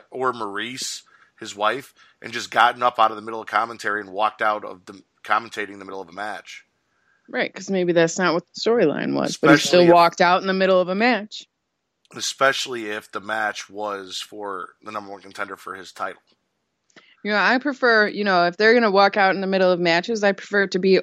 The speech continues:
Speaker 2: for a reason other than he just got pissy.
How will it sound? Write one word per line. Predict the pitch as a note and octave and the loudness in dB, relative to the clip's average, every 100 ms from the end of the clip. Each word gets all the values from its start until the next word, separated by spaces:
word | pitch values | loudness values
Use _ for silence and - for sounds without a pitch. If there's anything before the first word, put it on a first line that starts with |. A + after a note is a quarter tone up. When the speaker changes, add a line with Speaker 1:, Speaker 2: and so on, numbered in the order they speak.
| - _ _ | 0 _ _
Speaker 2:
for | - F3 | 2 4
a | D#3+ | 6
reason | D3 F#3 G3 G#3 | 4 2 4 4
other | - F#3 E3+ | 4 4 6
than | F3+ F3 | 4 4
he | F3 | 0
just | E3+ D#3+ - | 0 -2 0
got | E3+ - | 0 0
pissy. | - F3 - G2+ | -2 -4 -4 -12